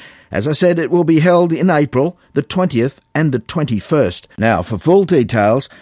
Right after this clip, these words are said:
contact without delay Education Team Leader Barry Robinson, Victor Kilo three, Papa Victor. I'll give you the telephone number for Barry, zero four two eight, five one six,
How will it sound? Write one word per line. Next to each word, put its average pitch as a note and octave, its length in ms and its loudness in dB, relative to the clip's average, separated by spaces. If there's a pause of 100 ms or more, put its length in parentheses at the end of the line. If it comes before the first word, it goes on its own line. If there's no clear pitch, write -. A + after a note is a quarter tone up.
(220)
contact D3+ 480 -2
without B2+ 340 0
delay B2+ 320 2
Education A#2 600 -2
Team A#2+ 280 0
Leader A2 240 0
Barry G#2 360 0
Robinson, A2 520 0
Victor F2 240 -6
Kilo G#2 360 0
three, A2+ 280 0
Papa A2 280 -2
Victor. G#2+ 360 -2 (480)
I'll F2 80 -4
give A2+ 140 -2
you C#3 60 -2
the D#3+ 80 0
telephone C#3+ 480 2
number G2 280 0
for F#2 100 -6
Barry, G2 380 0 (480)
zero D3 360 2
four C3 260 0
two A#2 260 0
eight, D#3 240 -2 (500)
five A2+ 380 -2
one C#3+ 180 0
six, - 480 -4